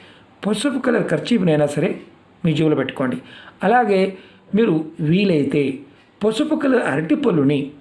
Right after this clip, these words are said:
మీరు కంపల్సరిగా ఆంజనేయ స్వామి గుడిలో కానీ లేదంటే ఎవరికైనా దానం చేయండి, కానీ మీరు తినవద్దు. ఎవరికైనా దానం చేయండి కానీ మీరు తినవద్దు.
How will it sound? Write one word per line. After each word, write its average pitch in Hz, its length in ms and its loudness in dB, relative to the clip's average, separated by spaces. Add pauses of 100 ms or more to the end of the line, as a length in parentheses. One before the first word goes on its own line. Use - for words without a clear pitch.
(400)
మీరు 147 320 0 (600)
కంపల్సరిగా 196 880 0 (300)
ఆంజనేయ 185 260 0
స్వామి 196 260 0
గుడిలో 143 260 2
కానీ 156 380 -2 (480)
లేదంటే 185 680 0
ఎవరికైనా 180 580 2
దానం 147 260 2
చేయండి, 135 300 -2
కానీ 226 200 0
మీరు 190 180 4
తినవద్దు. 131 420 0 (580)
ఎవరికైనా 151 360 0
దానం 151 260 0 (100)
చేయండి 165 180 0
కానీ 190 340 -2 (360)
మీరు 175 200 2
తినవద్దు. 139 440 0